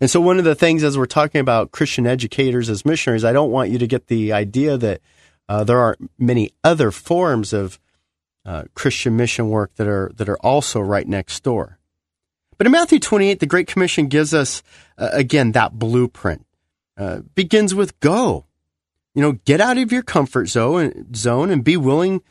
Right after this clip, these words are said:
to move. Uh, it might be just a, another city. It might be from California to Washington. It might be overseas, but it doesn't have to be. I know for me and my family, it was literally from,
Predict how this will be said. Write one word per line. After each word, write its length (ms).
to 100
move. 600
Uh, 160
it 260
might 240
be 180
just 320
a, 220
another 340
city. 400
It 100
might 220
be 140
from 240
California 640
to 80
Washington. 680
It 140
might 260
be 160
overseas, 540
but 100
it 100
doesn't 260
have 280
to 120
be. 280
I 100
know 120
for 260
me 180
and 120
my 200
family, 460
it 120
was 280
literally 560
from, 400